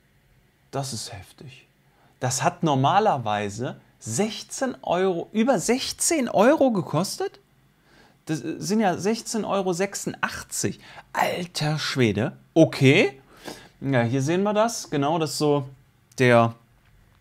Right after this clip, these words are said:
die Kühlungsabteilung, wo das ganze Fleisch, was wir gerade so ein bisschen in der Aufnahme gesehen haben,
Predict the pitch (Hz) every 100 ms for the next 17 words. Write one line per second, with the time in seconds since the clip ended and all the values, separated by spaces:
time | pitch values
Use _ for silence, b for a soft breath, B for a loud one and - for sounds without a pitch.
0 | _ _ _ _ _ _ _ _ _ _
1 | _ _ _ _ - 131 175 180 175 -
2 | - - 156 156 143 135 135 135 135 135
3 | 131 123 131 131 131 117 127 135 127 127
4 | 131 127 120 131 131 123 127 113 113 127
5 | 127 117